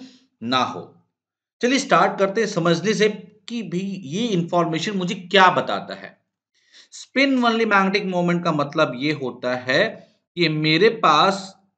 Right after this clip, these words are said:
इंफॉर्मेशन है number of unpaired electrons का। For example, स्पिन वाली मैग्नेटिक मोमेंट जो हम लोग डिफाइन करते हैं, वैसे डिफाइन करते हैं, X into X plus root Bohr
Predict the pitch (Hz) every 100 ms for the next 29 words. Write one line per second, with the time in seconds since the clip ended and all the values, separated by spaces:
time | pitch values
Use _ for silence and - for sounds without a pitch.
0 | _ _ 135 135 160 156 151 147 196 151
1 | 147 185 147 147 156 165 196 196 - 151
2 | 147 147 165 135 113 110 104 98 - 82
3 | - _ _ _ _ _ _ _ - 120
4 | 113 143 175 233 143 - - _ _ _
5 | _ - - 226 233 226 220 202 185 180
6 | 180 175 165 170 170 170 165 156 135 -
7 | 143 165 202 156 131 147 143 135 170 151
8 | 143 156 147 143 147 156 196 - - _
9 | _ _ 165 196 196 180 170 180 160 -
10 | 170 156 - 180 131 139